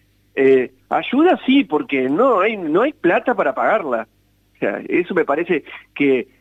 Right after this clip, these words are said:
es lo que tenemos que ser conscientes. Les vu-, les vuelvo a repetir, el superávit de cuenta corriente, seiscientos noventa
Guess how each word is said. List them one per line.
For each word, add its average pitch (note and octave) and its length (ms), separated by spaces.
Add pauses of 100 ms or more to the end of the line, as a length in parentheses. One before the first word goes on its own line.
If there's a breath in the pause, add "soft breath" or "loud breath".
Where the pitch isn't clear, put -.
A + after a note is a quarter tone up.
es C3 200
lo C#3+ 160
que C#3+ 100
tenemos E3 280
que D3 60
ser F3 220
conscientes. D#3 600
Les B2+ 140
vu-, D#3 180
les B2+ 120
vuelvo F3+ 180
a - 20
repetir, F3 400
el C#3 140
superávit E3 500
de F#3 120
cuenta F#3 260
corriente, G#3 380
seiscientos F3 460
noventa G3 480